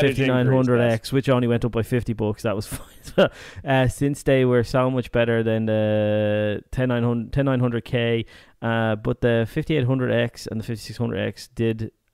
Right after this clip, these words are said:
Speaker 2: uh, sting a little bit. Yeah, 'cause the one went up by, like, a hundred bu-, hundred and twenty bucks, and the other one went up by, well, there was no thirty-six,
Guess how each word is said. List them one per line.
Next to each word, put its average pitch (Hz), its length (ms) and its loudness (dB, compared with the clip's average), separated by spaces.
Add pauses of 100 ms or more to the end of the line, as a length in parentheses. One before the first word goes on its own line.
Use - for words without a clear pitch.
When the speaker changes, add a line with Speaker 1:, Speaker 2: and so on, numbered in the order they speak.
(120)
Speaker 2:
uh, 107 380 -6
sting 110 300 -4
a 107 40 0
little 110 200 -4
bit. 104 100 -4
Yeah, 120 200 0
'cause 110 180 -4
the 117 100 -2
one 135 220 0
went 123 200 0
up 123 140 -2
by, 113 80 0
like, 107 180 0
a 98 60 -4
hundred 113 500 -4
bu-, 104 240 -4
hundred 135 200 0
and 107 80 -8
twenty 117 240 -4
bucks, 117 420 -4
and 113 140 -4
the 117 80 -2
other 117 120 2
one 113 200 0
went 107 200 -2
up 110 240 -4
by, 101 380 0 (920)
well, 107 300 0
there 117 280 2
was 117 200 4
no 113 160 2
thirty-six, 117 580 -2